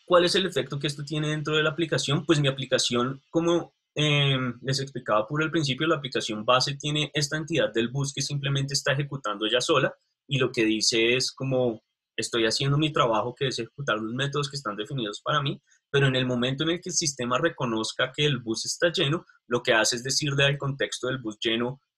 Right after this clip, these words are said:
"Usted está activo", y eso inmediatamente, eh, me obliga a empezar a comportarme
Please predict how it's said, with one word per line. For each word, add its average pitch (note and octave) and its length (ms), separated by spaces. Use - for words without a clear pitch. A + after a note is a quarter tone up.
"Usted B2 340
está B2 260
activo", F3 440
y G3 320
eso D3 200
inmediatamente, D3 1120
eh, A#2+ 560
me C3+ 220
obliga B2 720
a C#3 320
empezar B2 500
a G#2 100
comportarme A2 800